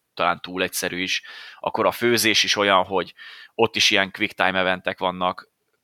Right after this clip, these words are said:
és hogyha elrontod az összeset, annyi a hátrányod, hogy nem mondjuk három kaját készíthetsz egyszerre, hanem csak kettőt vagy egyet, tehát, hogy igazán nagyot nem buksz rajta, és az is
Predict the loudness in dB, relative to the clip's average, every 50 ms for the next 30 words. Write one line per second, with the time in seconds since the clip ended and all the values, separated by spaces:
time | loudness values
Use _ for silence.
0 | _ _ 2 2 4 4 4 0 -2 _ _ _ -10 -8 -6 -2 -2 -2 2 4
1 | 4 4 4 4 0 -2 -2 -4 -6 -6 -4 -2 -2 0 2 2 2 2 0 2
2 | 0 0 0 -2 -6 _ _ _ _ 0 2 2 4 4 2 0 0 2 2 2
3 | 2 2 2 0 2 2 0 -2 -2 -2 -4 -2 0 0 0 0 -2 -4 -8 -8
4 | -8 -8 -8 -2 2 4 4 4 4 2 0 0 2 2 2 2 0 -2 -8 -6
5 | -6 -8 -10 -12 -10 -6 -6 -6 -4 -4 -2 -2 -2 -2 -2 -4 -6 -10 -10 -10
6 | -4 -4 -4 -4 _ -10 -12 -10 -10 -10 -8 -8 -8 -6 -4 -6 -6 -4 -4 -6
7 | -6 -4 -6 -10 -10 _ -20 -20 -20 -16 -10 -4 0 2 4 4 4 4 4 4
8 | 2 2 0 -2 -4 -10 -10 -10 -10 -6 -4 -4 -2 -2 -2 -4 -4 -2 -2 -2
9 | -2 -2 _ -12 -20 -20 -20 _ -6 -4 -2 -2 0 0 2 2 2 0 _